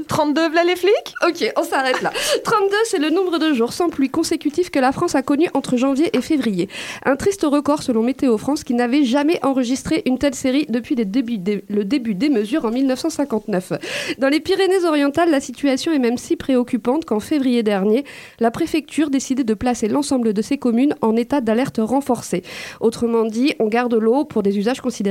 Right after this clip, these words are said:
Speaker 2: comme essentiels. Donc, euh, plus de piscine, plus de lavage de voiture, plus d'arrosage de stage, évidemment. Une sécheresse qui survient dans un concept, dans un contexte, pardon, où les déficits d'eau se font récurrents depuis août deux mille vingt et un, mais surtout une sécheresse qui survient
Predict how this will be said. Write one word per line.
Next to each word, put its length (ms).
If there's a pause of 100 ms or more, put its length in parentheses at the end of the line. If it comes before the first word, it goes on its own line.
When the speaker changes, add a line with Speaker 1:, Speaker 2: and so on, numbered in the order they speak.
(120)
Speaker 2:
comme 260
essentiels. 580
Donc, 260
euh, 120 (320)
plus 140
de 40
piscine, 440
plus 160
de 40
lavage 220
de 80
voiture, 400
plus 160
d'arrosage 420
de 80
stage, 220 (180)
évidemment. 520 (460)
Une 140
sécheresse 360
qui 140
survient 360
dans 160
un 80
concept, 400 (100)
dans 220
un 80
contexte, 520
pardon, 420
où 40
les 120
déficits 500 (100)
d'eau 320
se 160
font 160
récurrents 480
depuis 380
août 160
deux 120
mille 180
vingt 240
et 100
un, 80 (380)
mais 120
surtout 440
une 100
sécheresse 400
qui 140
survient 420